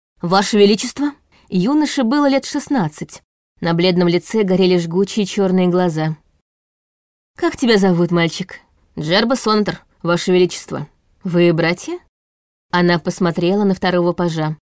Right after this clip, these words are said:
Пояса обоих юношей украшали мечи в одинаковых позолоченных ножнах.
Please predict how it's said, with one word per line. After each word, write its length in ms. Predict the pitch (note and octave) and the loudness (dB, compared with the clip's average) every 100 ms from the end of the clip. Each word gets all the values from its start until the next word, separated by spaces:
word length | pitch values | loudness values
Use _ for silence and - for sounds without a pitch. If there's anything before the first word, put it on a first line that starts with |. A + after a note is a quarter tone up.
| _ _ _ _ - | _ _ _ _ 0
Пояса 480 | F3+ G#3+ - E4 | 2 2 0 0
обоих 400 | C4 A3 C#4 B3 | 0 0 -2 -2
юношей 580 | G#3+ A3 C4+ C#4 - C4+ - _ - | -2 -2 -2 -4 -8 -12 -14 _ -8
украшали 640 | F#3+ G3+ F#3+ A#3+ B3+ A3+ | -2 0 0 -2 0 2
мечи 520 | F#3+ F3+ - - A#3+ | 2 0 -4 -6 -2
в 60 | G3+ | -2
одинаковых 640 | F3 E3+ F3 G#3 F#3+ F#3 | 0 0 -2 -2 -2 -2
позолоченных 680 | F3+ E3+ E3+ F3 - F3+ F#3 | -2 0 0 0 -2 -4 0
ножнах. 560 | E3+ E3+ E3+ E3+ - | -2 0 -2 -4 -10